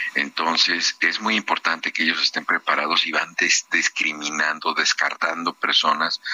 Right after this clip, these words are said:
dependiendo de su perfil social, de su perfil académico, de su etnicidad. Dependiendo de eso se va seleccionando. Y este que es un caso de alto perfil,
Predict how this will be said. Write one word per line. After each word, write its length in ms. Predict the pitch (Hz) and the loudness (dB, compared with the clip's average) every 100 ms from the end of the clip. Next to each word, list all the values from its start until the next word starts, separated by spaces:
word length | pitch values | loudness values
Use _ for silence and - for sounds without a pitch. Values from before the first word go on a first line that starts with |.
| - - - | -2 -2 -2
dependiendo 640 | 78 - 73 76 80 87 | -2 -2 -2 0 0 0
de 100 | 82 | 0
su 220 | 73 - - | 0 0 0
perfil 420 | - - 85 78 | -2 0 -2 2
social, 560 | - 69 - 73 71 | 2 4 2 2 0
de 120 | 71 - | 0 -2
su 120 | - | 0
perfil 380 | - - - - | -4 -4 -4 -2
académico, 840 | - - - - - - - 73 - - - - | 0 0 0 -4 -6 -12 -4 -4 0 0 2 4
de 80 | |
su 160 | - 73 | 4 4
etnicidad. 760 | 73 71 131 - - 71 78 - - - - | 0 -2 2 2 2 2 2 -2 -6 -10 -4
Dependiendo 540 | - - 87 90 98 98 | -4 -2 -2 0 2 2
de 160 | 85 | 4
eso 180 | 80 - | 2 2
se 140 | - - | 2 2
va 120 | 143 | 2
seleccionando. 640 | - 135 - 135 127 123 - | 2 0 -2 -2 0 -2 2
Y 100 | - | 2
este 180 | - | 2
que 100 | - | -2
es 100 | 98 | -2
un 100 | 101 | 0
caso 340 | 101 90 - 92 | 0 2 2 2
de 100 | 67 | 2
alto 240 | - - | 0 -6
perfil, 480 | - - - 90 87 | -2 -2 0 0 0